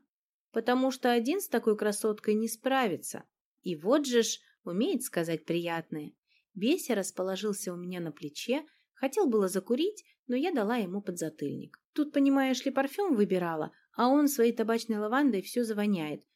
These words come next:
Что интересно, кстати, курил он нечто для человеческого организма совершенно неподходящее. Как пояснила мне тетушка Сарабунда, цветочные сигаретки выпускают исключительно для бесов. Любят они это дело,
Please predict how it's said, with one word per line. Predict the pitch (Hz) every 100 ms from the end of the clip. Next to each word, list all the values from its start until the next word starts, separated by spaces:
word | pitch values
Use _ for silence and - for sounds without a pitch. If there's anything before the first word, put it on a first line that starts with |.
| _ _ _
Что | - - 240
интересно, | 240 247 320 392 - 175 -
кстати, | - - 190 156 147
курил | - 175 277 359
он | 302 220
нечто | 254 320 - 202
для | 190
человеческого | 190 180 175 269 - - 175 170
организма | 165 160 208 311 247 196
совершенно | - 160 - - 233 330 339
неподходящее. | 320 302 285 - 254 196 160 - - 151 - _ _ _ _ -
Как | 269
пояснила | - 277 - 277 247
мне | 247 247
тетушка | 233 233 -
Сарабунда, | 208 208 196 208 370 330 151 - _ _ -
цветочные | - 240 233 214 - 170
сигаретки | - 151 147 170 302 - 220
выпускают | 165 160 175 - 233 254 196
исключительно | - 175 170 269 262 196 190
для | 196 247
бесов. | 220 151 - - - _
Любят | 349 294 190 185
они | 180
это | 170 202
дело, | 214 165 151